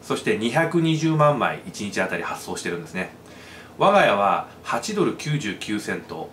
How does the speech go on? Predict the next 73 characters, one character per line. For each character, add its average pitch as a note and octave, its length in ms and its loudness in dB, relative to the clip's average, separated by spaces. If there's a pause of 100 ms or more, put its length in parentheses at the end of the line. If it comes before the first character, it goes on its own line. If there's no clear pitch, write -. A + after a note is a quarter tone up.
(120)
を F#2 200 -2
毎 G#2+ 200 2
月 - 180 -4
払 G2 260 0
っ F#2 60 -10
て、 F#2+ 320 -2 (220)
え E2+ 320 -6
ー - 20 -18
と、 - 100 -14
借 - 220 0
り A#2+ 60 0
放 B2+ 180 -2
題 E2 160 -4
と - 180 -12 (140)
い A2 60 -6
う F#2+ 40 -8
ふ F#2+ 60 -10
う F#2+ 40 -6
に E2+ 60 -8
な D#2 60 -12
っ D2 40 -12
て D#2+ 60 -14
ま D2+ 100 -12
す。 - 200 -18
し - 80 -8
か F#3+ 100 2
し D3+ 60 0
な F#3 80 2
が D#3 80 4
ら、 A2 140 0 (200)
一 D#3 220 -4 (100)
回 G#3 220 2
に D#3 140 0
つ - 160 -14
き D#3+ 200 -2 (220)
一 A#2 220 -6
枚 G2+ 120 0
な E2+ 100 -4
ん D#2+ 40 -10
で E2 80 -10
す。 - 180 -16 (280)
で D3+ 80 -2
す D3 100 -2
ん C#3 40 0
で、 B2+ 280 0
一 D#3 260 -2
枚 E3+ 220 4
見 C#3+ 100 0
た C#3+ 120 4
ら、 D#3+ 240 2 (260)
返 D3+ 320 2
し - 80 -4
て、 - 280 0 (100)
そ G#3 160 0
し G#3 100 -2
て A3 140 8
ま D3+ 100 6
た B2+ 120 -2
注 A2 200 -2
文 F#2+ 160 -4
と F2 220 -10 (160)
い A2+ 60 -4
う - 20 -2
よ A#2 60 2
う - 20 -2
な F2+ 80 -2
形 - 260 -10
に F2 80 -10
な D#2+ 60 -6
り E2 80 -10
ま D#2 80 -12
す - 80 -16
ね。 F2+ 160 -4